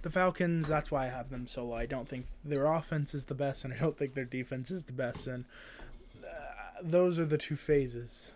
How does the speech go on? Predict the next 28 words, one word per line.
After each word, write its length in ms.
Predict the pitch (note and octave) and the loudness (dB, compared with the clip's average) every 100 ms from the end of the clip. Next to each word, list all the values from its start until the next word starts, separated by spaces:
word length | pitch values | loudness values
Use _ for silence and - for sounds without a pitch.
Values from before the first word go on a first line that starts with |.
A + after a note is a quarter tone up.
| - | -8
So 600 | - D3+ C3+ C3+ C3 B2+ - - - - - - | 0 2 2 2 -2 -6 -14 -20 -20 -20 -20 -8
obviously 440 | C#3 D3+ D3+ C#3+ C#3+ | 0 4 6 4 2
they're 140 | C3+ | 0
special 380 | - C3 - B2+ | -2 -4 -4 -8
teams, 340 | - A#2 A2 | -8 -10 -8
but 120 | B2+ C3 | -4 4
those 240 | E3+ D#3+ | 4 4
are 60 | D3 | 2
the 100 | D3 | 2
two 160 | D#3 | 0
phases, 540 | C3+ C3 B2 A#2 A#2 B2 | -2 -2 -4 -4 -6 -4
and 160 | B2 | -4
they're 100 | B2+ | -2
not 240 | C#3 D#3 D3+ | 0 0 2
good 160 | D3+ | 4
in 100 | D3 | 4
either 300 | C#3 B2+ B2 | 2 0 -4
of 80 | A#2 | -4
them. 280 | A#2+ A#2+ B2 | -6 -6 -4
So 360 | - C3 B2 - - - - - - - - | -2 0 -2 -6 0 4 6 4 -2 -8 -2
number 260 | F3 G3+ G#3 | 4 8 6
twenty-seven, 640 | - F#3 D#3+ D#3+ C#3+ C#3+ | 6 2 4 4 4 4
I 80 | C3+ | 2
have 300 | - C3 B2 | 0 -2 -2
the 120 | B2+ D3 | -2 0
Eagles. 560 | D3+ C#3+ C#3 - - - - - - - - - - | 2 4 2 0 -6 -8 -18 -20 -20 -20 -20 -20 4
<clears throat> 100 | G3 F#3+ F3+ C3+ - - - - - - | 8 10 10 6 0 -16 -12 -6 -4 0
Uh, 440 | C#3+ C3+ B2+ B2 | 2 2 2 0